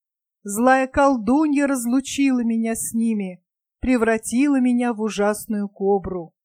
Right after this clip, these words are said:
Обрадовались король с королевой, принялись обнимать принца и принцессу, а потом во дворце был большой праздник. И я там был,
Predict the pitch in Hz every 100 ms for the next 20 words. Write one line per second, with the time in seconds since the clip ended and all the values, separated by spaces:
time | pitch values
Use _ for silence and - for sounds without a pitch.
0 | _ _ _ _ _ _ _ 262 359 262
1 | 254 226 208 208 208 208 - - 202 214
2 | 208 208 - 196 185 180 220 294 277 262
3 | 254 _ _ _ - 277 285 349 381 -
4 | 202 185 208 208 254 320 - - 208 277
5 | 320 285 233 208 - 190 180 - 208 277
6 | - - 254 254 _ _ _ _ 220 208
7 | - 185 - 349 359 302 254 277 277 -
8 | 311 294 208 302 320 208 190 190 208 175
9 | - - 208 269 247 254 247 240 - _
10 | _ _ _ _ _ _ _ _ _ _
11 | 220 226 196 208 311 392 - 349 311 262
12 | 233 277 277 269